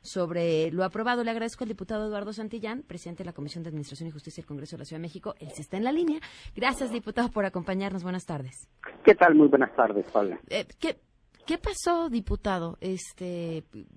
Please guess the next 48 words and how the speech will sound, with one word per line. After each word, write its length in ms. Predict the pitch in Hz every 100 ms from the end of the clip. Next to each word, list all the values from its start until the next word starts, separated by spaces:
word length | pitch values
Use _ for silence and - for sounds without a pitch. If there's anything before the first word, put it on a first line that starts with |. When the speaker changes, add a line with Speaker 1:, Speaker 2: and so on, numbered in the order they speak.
| -
Speaker 1:
porque 220 | - 202 233
además, 320 | 233 247 269 -
eh, 320 | - 233 214
al 160 | - 196
parecer, 340 | 202 196 196
bueno, 180 | 226 233
ya 140 | 208 214
entrada 260 | 214 220
el 60 | 208
gobierno 280 | 185 190 196
de 60 |
la 40 | 170
Ciudad 140 | 175
de 40 |
México 260 | 185 - -
dijo 200 | 175 180
que 100 | -
lo 80 | 143
va 80 | 156
a 40 |
frenar, 320 | - 165 185
no 60 | 165
lo 100 | 165
va 100 | 151
a 60 |
publicar, 440 | - - 165 190 185
lo 80 | 160
va 80 |
a 20 | 151
regresar 380 | 143 139 156
al 100 | 147 143
Congreso. 520 | 160 175 202 - 160 - - - _
Eh, 180 | - 185
¿por 280 | 208 233 233
qué 280 | - 269 277
quedó 340 | 294 247 262
esto 300 | 247 240 -
que 100 | 240
pareciera 960 | 214 180 170 - 208 214 220 196 156 151 _ _ -
eh, 540 | 170 170 165 160 - - - _ - -
pues, 160 | -
¿cómo 220 | - 233
decirlo? 380 | 214 165 220 220
Hasta 280 | 156 - 156
una, 560 | 170 202 220 202 180 95 76 55 50 50 - - _ _ _ - - -
un 200 | 208 190
tema 280 | 226 220 226
de 200 | 170